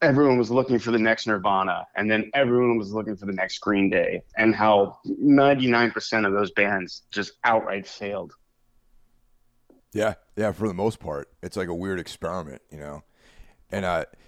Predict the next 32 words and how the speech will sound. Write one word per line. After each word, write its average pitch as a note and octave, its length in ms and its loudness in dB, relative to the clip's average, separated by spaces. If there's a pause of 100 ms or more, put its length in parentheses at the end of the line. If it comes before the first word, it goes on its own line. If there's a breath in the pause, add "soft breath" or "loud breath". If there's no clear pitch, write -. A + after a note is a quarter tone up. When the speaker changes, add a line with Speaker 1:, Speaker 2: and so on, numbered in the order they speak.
(120)
Speaker 2:
even A3 200 0
Speaker 1:
Yeah. B3+ 80 4
Speaker 2:
like, B2 180 2
like A2+ 180 -4
Jawbox, G#2+ 680 -4
too. A#2+ 160 -4
Remember G#2 240 -6
them? B2+ 180 -6
They A#2+ 100 -4
got - 180 -8
signed C#2 260 -12
to C#2 100 -16
a C#2 40 -18
major C#2 300 -16
label, C2+ 440 -14 (720)
you - 100 -14
know? D#3+ 260 -6
Speaker 1:
Yeah, A#3+ 80 4
Speaker 2:
And F#3 80 2
Speaker 1:
they B2+ 80 -2
did. D#3 320 0
So, E3+ 200 -8
dude, D#3+ 200 -6
Sh-, - 240 -10
yeah, E3 160 0
Shudder F#3 260 0
Think E3+ 340 -2
was A2+ 140 -6
on G2 140 -2
a F#2 40 -6
major F#2+ 360 -10
label. F2+ 400 -8